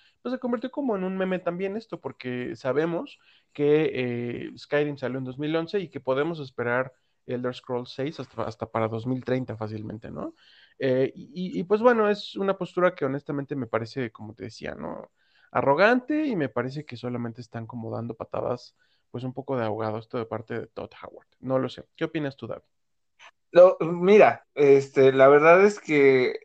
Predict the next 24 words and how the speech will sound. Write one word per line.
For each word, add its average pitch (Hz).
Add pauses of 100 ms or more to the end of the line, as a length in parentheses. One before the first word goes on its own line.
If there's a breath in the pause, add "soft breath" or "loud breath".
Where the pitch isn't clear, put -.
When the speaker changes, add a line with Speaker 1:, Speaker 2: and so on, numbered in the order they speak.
(120)
Speaker 2:
o 131
sea, 143
se 151
entiende 170
como 117
dices, 113
¿no? 120
O 127
sea, 123
en 117
algún 127
punto 139
sí, 151
ok, 147 (200)
si, 123 (180)
si, 104 (440)
si -
básicamente 170
no 147
has 185
hecho 170
nada 139
del 104
juego. 104